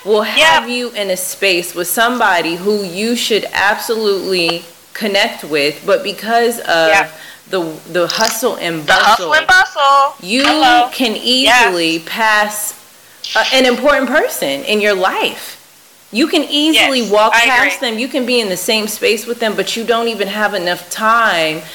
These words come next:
Speaker 1: to properly ask for names and, and numbers.
Speaker 2: Yes.
Speaker 1: Right?
Speaker 2: Yes.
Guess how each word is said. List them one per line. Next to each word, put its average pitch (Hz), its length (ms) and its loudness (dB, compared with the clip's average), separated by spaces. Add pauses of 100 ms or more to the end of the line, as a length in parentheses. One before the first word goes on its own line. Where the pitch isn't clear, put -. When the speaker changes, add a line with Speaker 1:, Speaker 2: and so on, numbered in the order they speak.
(200)
Speaker 1:
to 208 120 -2
properly 202 880 0
ask 170 580 -2 (420)
for 196 240 2 (280)
names 196 920 0
and, 165 380 0
and 165 240 0
numbers. 262 720 -2
Speaker 2:
Yes. 453 540 2
Speaker 1:
Right? 277 440 0
Speaker 2:
Yes. 349 300 4